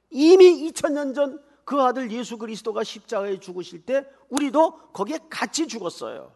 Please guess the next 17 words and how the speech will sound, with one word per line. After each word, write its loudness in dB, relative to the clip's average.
저는 0
여러분들이 0
그 -12
사실을 -6
왜 2
못 -2
믿는지 -4
알아요. -10
지금 -2
자기 -6
자신이 -6
전혀 -6
아니거든. -14
내 2
모습을 -2
보면 -2
전혀 -2